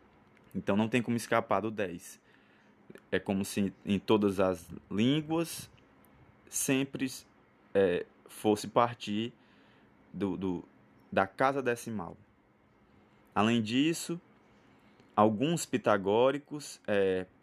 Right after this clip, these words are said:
procuraram combinar a ideia das décadas com a dos contrários, que,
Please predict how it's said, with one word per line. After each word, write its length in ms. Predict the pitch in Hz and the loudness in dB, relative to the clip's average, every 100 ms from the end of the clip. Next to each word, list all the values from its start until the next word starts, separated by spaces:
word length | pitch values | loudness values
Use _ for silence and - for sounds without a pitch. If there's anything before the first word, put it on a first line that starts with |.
| - | 0
procuraram 600 | 156 160 139 117 110 110 | 0 4 4 4 4 -4
combinar 580 | - 165 151 127 107 | -4 -4 -2 -2 0
a 60 | 101 | 0
ideia 340 | 98 95 95 | 0 0 0
das 280 | 92 92 90 | 2 0 -2
décadas 720 | 90 104 127 131 131 127 - - | -2 2 2 0 -4 -4 -6 -8
com 200 | 123 123 | -2 0
a 60 | |
dos 280 | 120 123 123 | 0 -2 -4
contrários, 960 | - 135 135 127 120 107 90 85 - - _ _ _ _ | -2 -2 0 4 4 4 0 -6 -16 -20 _ _ _ _
que, 420 | - 123 110 95 | -4 2 2 2